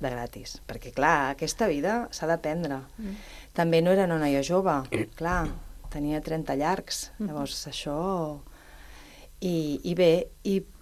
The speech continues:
Speaker 1: bueno, doncs em vaig posar a l'Associació Catalana de Sommeliers per ajudar el que era en aquell moment el president de Girona.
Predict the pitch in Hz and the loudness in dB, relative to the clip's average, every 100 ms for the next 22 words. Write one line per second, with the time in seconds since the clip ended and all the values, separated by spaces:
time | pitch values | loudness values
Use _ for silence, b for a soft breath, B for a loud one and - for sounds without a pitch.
0 | - 185 165 180 - 165 160 160 160 170 | 0 2 2 0 -4 0 2 2 2 2
1 | - 151 160 156 170 170 160 165 170 175 | 4 4 4 4 4 6 6 4 0 2
2 | 156 156 165 165 170 262 277 - 160 160 | 6 4 4 0 4 4 4 4 2 2
3 | 165 165 170 170 160 165 170 170 160 165 | 4 6 6 6 4 2 2 2 0 0
4 | 160 160 165 160 156 151 143 156 151 156 | 0 0 2 2 0 -2 0 0 0 -2
5 | 156 156 170 196 226 262 | -2 -2 2 4 6 4